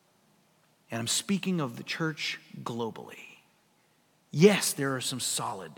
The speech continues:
Bible teaching churches here and there. But on the whole,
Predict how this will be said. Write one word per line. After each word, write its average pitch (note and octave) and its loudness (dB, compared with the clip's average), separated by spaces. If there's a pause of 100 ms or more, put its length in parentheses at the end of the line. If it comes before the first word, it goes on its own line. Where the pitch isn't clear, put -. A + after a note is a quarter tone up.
(500)
Bible B2 0
teaching G#2+ -6
churches - -10 (640)
here B2 -4
and A2+ -2
there. - -10 (800)
But C#3 2
on D#3 4
the D3 2
whole, C#3 0